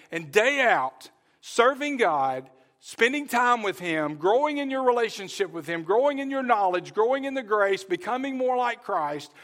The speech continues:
obeying Him, putting obedience into practice, faithfulness, day in, day out. Focus on faithfulness. Focus on obedience, and God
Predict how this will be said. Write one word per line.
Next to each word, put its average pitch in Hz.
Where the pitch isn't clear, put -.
obeying 226
Him, 190
putting 254
obedience 262
into 277
practice, 175
faithfulness, 214
day 254
in, 160
day 247
out. 180
Focus 277
on 214
faithfulness. 185
Focus 262
on 214
obedience, 185
and 147
God 190